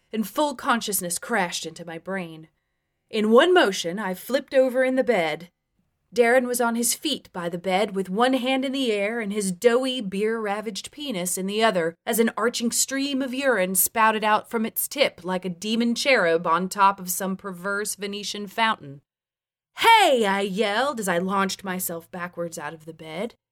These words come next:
What the fuck? He kept going and letting out a gleeful hee hee. Wake up! I yelled. Wake the fuck up! What? he said as the stream ended and he forced out the last few drops.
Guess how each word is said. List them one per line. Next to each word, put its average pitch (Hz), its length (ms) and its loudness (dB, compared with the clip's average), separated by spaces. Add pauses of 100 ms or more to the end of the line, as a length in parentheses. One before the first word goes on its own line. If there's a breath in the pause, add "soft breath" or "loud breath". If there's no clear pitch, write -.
(320)
What 302 320 0
the - 160 -12
fuck? - 720 2 (640)
He - 120 -18
kept 190 300 -14
going 190 400 0
and 170 80 -6
letting 190 260 0
out 190 160 0
a 190 40 -2
gleeful 196 520 -2
hee 349 280 6
hee. 349 760 6 (480)
Wake 254 460 6 (120)
up! - 220 -2
I 185 160 -2
yelled. 208 580 0 (280)
Wake 440 300 4
the 294 120 0
fuck - 580 4 (140)
up! 370 360 8 (1160)
What? 320 580 4
he - 220 -10
said 190 480 2
as 196 200 -4
the - 120 -8
stream 202 420 -4
ended 180 440 -2
and 170 100 -4
he 175 80 -4
forced 185 460 -2
out 170 220 0
the 185 80 -4
last 160 340 0
few 175 180 -10
drops. 165 560 -4